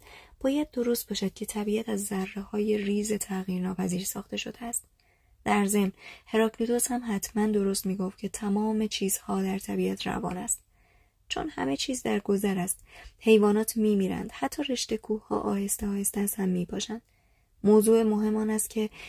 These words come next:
این رشته کوه‌ها از ذراتی ریز و نامرئی که هرگز نمی‌شکنند درست شده است.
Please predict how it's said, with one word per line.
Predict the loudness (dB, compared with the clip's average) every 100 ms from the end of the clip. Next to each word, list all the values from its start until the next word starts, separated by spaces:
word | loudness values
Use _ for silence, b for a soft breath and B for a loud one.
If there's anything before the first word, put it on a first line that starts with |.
| B
این | -2 0 2
رشته | 2 2 0
کوه‌ها | -2 -2 0 0
از | 0 0
ذراتی | 0 0 -2 -4 0 0
ریز | 2 2 2
و | 0
نامرئی | 0 0 0 0 0 -2
که | -6
هرگز | -6 -4 0 2 2
نمی‌شکنند | 0 0 -2 -6 -2 -2 0
درست | -2 -2
شده | -4 -4 -6
است. | -6 -8